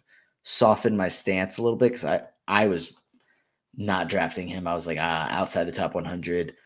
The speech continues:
like, he's not gonna start." I, I don't care. That, that's the thing that gets me is, so Chris Paul was thirty-first last season. It was his worst fantasy finish ever. Like, he has been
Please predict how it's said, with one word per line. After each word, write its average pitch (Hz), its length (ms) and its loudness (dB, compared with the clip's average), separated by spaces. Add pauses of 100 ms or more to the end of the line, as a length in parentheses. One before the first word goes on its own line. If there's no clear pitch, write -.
(280)
like, - 260 -6 (320)
he's 139 500 4
not 139 200 6
gonna 127 160 2
start." 69 440 -4 (640)
I, 98 400 2 (280)
I 113 120 6
don't 123 160 8
care. 113 500 6 (200)
That, 151 160 2
that's 170 200 0
the 156 80 2
thing 131 200 4
that - 100 -8
gets 101 240 -2
me 82 220 -6 (500)
is, 101 460 4 (840)
so - 120 0
Chris 170 200 6
Paul 127 360 10
was 101 180 0
thirty-first 120 600 6
last 87 160 0
season. 101 260 -4
It 98 40 -2
was 92 140 -4
his - 140 -6 (140)
worst 147 480 2
fantasy 110 400 0
finish 101 360 -4 (240)
ever. - 400 -6 (440)
Like, 123 100 0
he 180 140 2
has 156 120 4
been 127 360 4